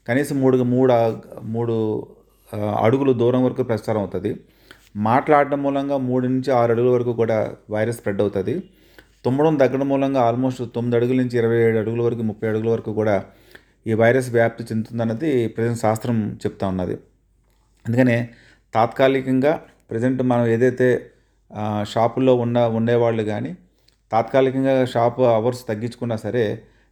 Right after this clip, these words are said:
వ్యాప్తి అన్నది ఏ టైంలో జరగచ్చు. ఏ మనిషి అయినా సరే పదిహేను నిమిషాలు కాంటాక్ట్ టైమ్ ఉంటే మనకు వైరస్ మనకి వ్యాప్తి చెందుతుందని నిర్ధారణ అయింది. కాబట్టి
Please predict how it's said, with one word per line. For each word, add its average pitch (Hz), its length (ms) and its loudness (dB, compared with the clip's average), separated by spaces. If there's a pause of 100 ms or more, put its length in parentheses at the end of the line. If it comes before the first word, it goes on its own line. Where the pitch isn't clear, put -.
(100)
వ్యాప్తి 113 400 2
అన్నది 135 340 0
ఏ 120 280 2
టైంలో 131 300 0
జరగచ్చు. 98 400 -2 (440)
ఏ 120 180 2
మనిషి 139 340 0
అయినా 127 160 2
సరే 127 240 2
పదిహేను 127 460 0
నిమిషాలు 123 420 0
కాంటాక్ట్ 123 500 -4
టైమ్ 113 180 0
ఉంటే 113 420 0 (400)
మనకు 110 180 -2
వైరస్ 127 380 2
మనకి 117 240 -4
వ్యాప్తి 110 360 0
చెందుతుందని 113 600 -2
నిర్ధారణ 113 360 0
అయింది. 110 200 0
కాబట్టి 104 600 -2